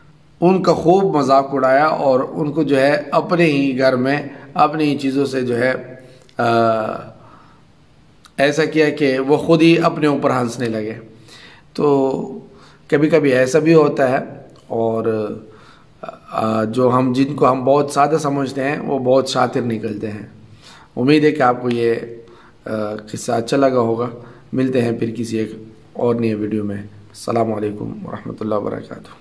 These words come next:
दोस्तों, सादिक टीवी को सब्सक्राइब करना मत भूलिए, वीडियो को लाइक करें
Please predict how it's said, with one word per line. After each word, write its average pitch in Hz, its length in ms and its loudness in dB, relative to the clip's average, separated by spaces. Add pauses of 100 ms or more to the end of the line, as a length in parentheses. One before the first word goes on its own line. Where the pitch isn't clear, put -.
(240)
दोस्तों, - 200 8
सादिक 143 340 6
टीवी 139 240 8
को 143 240 8
सब्सक्राइब 139 520 2
करना 131 240 6
मत 135 180 6
भूलिए, 143 600 8
वीडियो 131 380 8
को 143 160 4
लाइक 131 480 6
करें 143 340 6